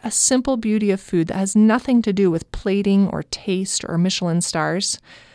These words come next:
Peeling a carrot, the delicious warmth of melting butter, the satisfying content of slipping your spatula under a perfectly turned out biscuit. There is something written deep in our genetics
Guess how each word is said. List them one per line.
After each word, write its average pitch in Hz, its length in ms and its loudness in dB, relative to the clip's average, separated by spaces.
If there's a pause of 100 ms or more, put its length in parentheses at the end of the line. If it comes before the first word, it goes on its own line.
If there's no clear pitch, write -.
(380)
Peeling 370 240 -2
a 339 80 -2
carrot, 277 640 -4
the 214 140 -2
delicious 214 840 -2
warmth 208 400 2
of 190 80 0
melting 180 360 0
butter, 156 320 -2
the 214 100 -8
satisfying 214 960 -2
content 196 420 2
of 185 140 -4
slipping 226 400 2
your 180 100 0
spatula - 760 -2
under 185 220 0
a 165 60 -4
perfectly 208 580 -2
turned 208 260 0
out 185 160 -2
biscuit. 214 520 -2 (580)
There 262 160 0
is 269 80 -2
something 247 560 -2
written 175 480 0
deep 254 260 -4
in 226 140 0
our 202 140 2
genetics 180 800 -4